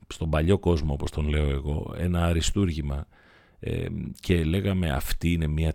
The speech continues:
τεράστια εταιρεία, με δέος».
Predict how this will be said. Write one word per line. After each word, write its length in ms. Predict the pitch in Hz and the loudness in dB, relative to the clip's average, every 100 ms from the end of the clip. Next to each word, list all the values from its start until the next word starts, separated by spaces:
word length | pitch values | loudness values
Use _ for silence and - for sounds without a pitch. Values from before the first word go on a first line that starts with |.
| - | 0
τεράστια 680 | 73 67 71 - - - | 2 2 2 2 0 -2
εταιρεία, 540 | 50 - 50 50 50 - _ | -8 -8 -10 -10 -12 -16 _
με 420 | 69 76 69 64 - - | -4 -2 -2 -6 -10 -12
δέος». 680 | 69 85 69 - - - | -2 0 0 -4 -12 -18